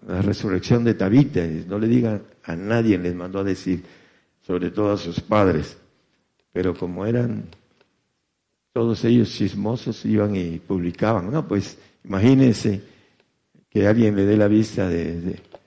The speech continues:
desde que vienen, desde ese nacimiento, en, lo primero que hace uno es hablar de ello, ¿no? Pero bueno, él decía que a nadie, a ninguno.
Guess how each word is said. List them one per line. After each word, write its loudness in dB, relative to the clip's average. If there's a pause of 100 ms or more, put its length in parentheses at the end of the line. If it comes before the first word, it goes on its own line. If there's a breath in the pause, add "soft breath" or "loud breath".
(180)
desde -4
que -6
vienen, -4
desde -6
ese -12 (540)
nacimiento, 0
en, -6 (840)
lo -8
primero -2
que 2
hace 2
uno -4
es -8 (340)
hablar -2
de 2
ello, -2
¿no? -6 (600 soft breath)
Pero 4
bueno, 6
él 6
decía 4
que -2
a -6
nadie, 4 (720)
a -4
ninguno. -2